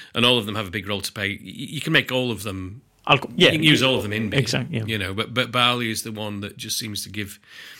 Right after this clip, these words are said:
Speaker 1: the best results for
Speaker 2: Mm,
Speaker 1: beer,
Speaker 2: mm.
Speaker 1: um, in terms of flavour and in terms of utilisation, in terms of getting the amount of sugar out. You know, if you're gonna, if you're gonna spend a year growing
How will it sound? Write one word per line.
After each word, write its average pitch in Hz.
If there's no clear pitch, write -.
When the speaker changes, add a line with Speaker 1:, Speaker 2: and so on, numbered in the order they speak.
Speaker 1:
the 110
best 104
results 104
for 160
Speaker 2:
Mm, 156
Speaker 1:
beer, 117
Speaker 2:
mm. 104
Speaker 1:
um, 104
in 123
terms 135
of 113
flavour 135
and 131
in 117
terms 120
of 110
utilisation, 104
in 107
terms 104
of 101
getting 107
the 104
amount 98
of 98
sugar 101
out. 92
You 117
know, 98
if 82
you're 101
gonna, 120
if -
you're 117
gonna 127
spend 120
a 107
year 107
growing 98